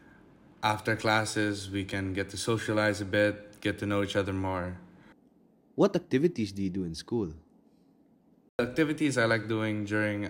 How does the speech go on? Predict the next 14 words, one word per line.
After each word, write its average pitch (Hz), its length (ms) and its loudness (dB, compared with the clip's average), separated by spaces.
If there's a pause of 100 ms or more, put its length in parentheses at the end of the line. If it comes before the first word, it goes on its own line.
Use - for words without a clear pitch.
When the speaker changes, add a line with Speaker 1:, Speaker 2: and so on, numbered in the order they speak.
Speaker 1:
after 110 260 -2
class 104 720 -2
and, 90 460 -8 (880)
um, 90 540 -4 (100)
clubs, 113 680 0 (200)
of - 140 -6
course, 113 520 2 (240)
Dragon's 117 400 4
Report, 95 360 -2 (280)
it's - 140 -14
the 107 100 -2
best. 101 420 0 (420)
And 101 400 0 (880)
volleyball, 131 500 6